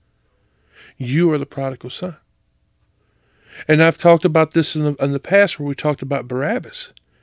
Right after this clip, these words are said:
You and me, we are Barabbas. Here's one thing a lot of people don't think about, and I mentioned this during our,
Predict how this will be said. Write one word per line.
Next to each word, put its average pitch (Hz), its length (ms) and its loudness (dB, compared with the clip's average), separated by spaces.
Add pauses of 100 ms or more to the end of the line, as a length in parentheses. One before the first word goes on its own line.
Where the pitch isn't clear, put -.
(440)
You 185 240 4
and 175 180 2
me, 208 240 -2 (180)
we 175 200 2
are 180 280 -2
Barabbas. 131 760 -8 (1900)
Here's 226 300 6
one 214 200 4
thing 202 260 2
a 185 40 4
lot 175 140 6
of 170 80 2
people 175 180 -2
don't 160 140 -2
think 226 180 0
about, 165 140 6
and 151 100 0
I 151 80 4
mentioned 180 380 0
this 170 180 2
during 156 300 -2
our, 139 100 -4